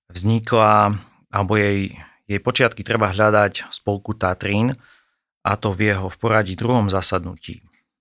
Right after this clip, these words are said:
Toto druhé zasadnutie sa uskutočnilo šiesteho augusta tisíc osemsto štyridsaťpäť v Liptovskom Svetom Mikuláši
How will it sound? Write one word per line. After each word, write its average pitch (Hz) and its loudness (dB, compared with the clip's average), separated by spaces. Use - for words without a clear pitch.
Toto 165 0
druhé 147 2
zasadnutie 135 2
sa 113 2
uskutočnilo 113 0
šiesteho 110 2
augusta 110 -2
tisíc 110 -2
osemsto 110 -2
štyridsaťpäť 107 -4
v 107 0
Liptovskom 107 -2
Svetom 98 0
Mikuláši 120 2